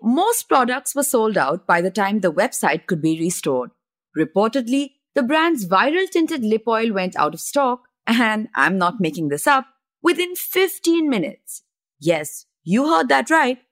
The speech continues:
fifteen minutes. Rare Beauty is not the first of its kind, though. Many global beauty brands and conglomerates have been eyeing India's exploding beauty market.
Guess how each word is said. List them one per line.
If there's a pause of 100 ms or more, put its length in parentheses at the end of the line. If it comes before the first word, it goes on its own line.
(200)
fifteen
minutes. (720)
Rare (180)
Beauty
is
not
the (120)
first
of
its
kind,
though. (500)
Many
global
beauty
brands
and
conglomerates
have
been
eyeing
India's
exploding
beauty
market.